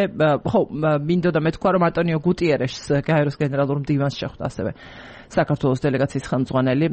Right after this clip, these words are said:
საქართველოს პრემიერ-მინისტრი ირაკლი ღარიბაშვილი ხაზგასმით აღინიშნა, ნათქვამია ოფიციალურ ცნობაში, რომ საქართველოს მთავრობა კონფლიქტის მშვიდობიანი მოგვარების პოლიტიკის ერთგულია, რაც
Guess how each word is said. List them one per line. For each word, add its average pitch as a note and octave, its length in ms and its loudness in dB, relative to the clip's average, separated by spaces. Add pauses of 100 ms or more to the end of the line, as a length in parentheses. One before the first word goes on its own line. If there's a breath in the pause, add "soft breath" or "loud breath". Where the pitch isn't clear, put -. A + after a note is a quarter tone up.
საქართველოს C#3 480 -2
პრემიერ-მინისტრი C#3 960 0
ირაკლი C3+ 340 0
ღარიბაშვილი C#3+ 800 2 (440 loud breath)
ხაზგასმით E3+ 680 0
აღინიშნა, D#3+ 560 0
ნათქვამია E3+ 400 0
ოფიციალურ D#3+ 640 0
ცნობაში, D#3 440 0 (440 loud breath)
რომ F#3+ 160 2
საქართველოს D#3 560 0
მთავრობა D#3+ 400 2
კონფლიქტის D#3+ 560 -2
მშვიდობიანი D3+ 540 2
მოგვარების D3 440 2
პოლიტიკის C#3+ 540 0
ერთგულია, E3 540 2
რაც D#3+ 120 0